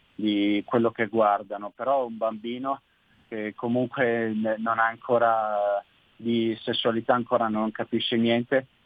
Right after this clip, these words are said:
e, e comunque gli ins-, in nome dell'inclusione gli raccon-, eh, gli inseriscono, eh, elementi legati a relazioni omosessuali,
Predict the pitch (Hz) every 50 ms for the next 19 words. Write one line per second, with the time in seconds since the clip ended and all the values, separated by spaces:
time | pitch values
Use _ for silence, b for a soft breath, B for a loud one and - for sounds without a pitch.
0 | _ _ _ - 117 113 113 113 110 - 135 131 - 135 131 135 135 127 - 151
1 | 131 127 120 117 117 113 - - - 127 120 123 123 120 127 120 117 117 113 117
2 | 117 - - 127 120 113 113 123 123 120 - 131 127 123 113 110 107 107 107 107
3 | 107 107 - - - 117 113 110 104 - 113 107 101 107 107 107 107 107 110 110
4 | - - 113 110 113 113 - - - 120 113 110 113 - b b b b b _
5 | _ _ - 110 110 104 104 104 104 101 104 - 113 113 113 113 113 117 117 117
6 | 117 - - 120 117 117 113 113 110 107 104 104 98 113 110 - - 123 110 104
7 | 110 104 104 104 - - - - 120 113 117 113 110 110 107 104 101 101 104 104
8 | 104 - - 120 107 - - - 117 107 104 104 104 104 113 113 117